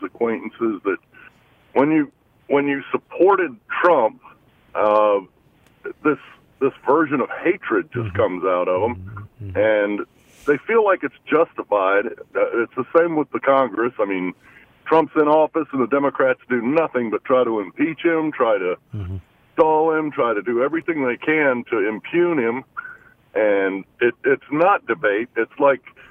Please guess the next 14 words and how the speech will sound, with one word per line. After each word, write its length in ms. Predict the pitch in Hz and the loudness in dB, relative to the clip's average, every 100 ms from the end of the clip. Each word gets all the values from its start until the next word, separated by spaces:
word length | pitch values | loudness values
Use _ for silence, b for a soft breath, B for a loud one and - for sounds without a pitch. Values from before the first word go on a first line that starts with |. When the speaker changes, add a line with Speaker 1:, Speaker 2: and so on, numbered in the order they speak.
| B B _ - | B B _ -2
Speaker 1:
it's 200 | 135 - | -2 2
almost 280 | 190 285 - | 0 2 0
like 180 | 196 185 | -2 0
we 100 | 190 | 2
have 160 | 175 - | 2 0
to 80 | 143 | -4
be 140 | 156 | -4
just 240 | 131 156 - | -2 -2 -2
as 80 | 139 101 | -6 -4
nasty 540 | 117 135 139 - 139 | 0 2 2 -2 -2
as 120 | 127 107 | -2 0
they 200 | 110 95 | 0 0
are. 360 | 76 71 69 - _ b b b b b b b b | 0 -4 -6 -10 _ b b b b b b b b
Speaker 2:
Yeah, 400 | - 208 226 180 | -6 -4 -2 -4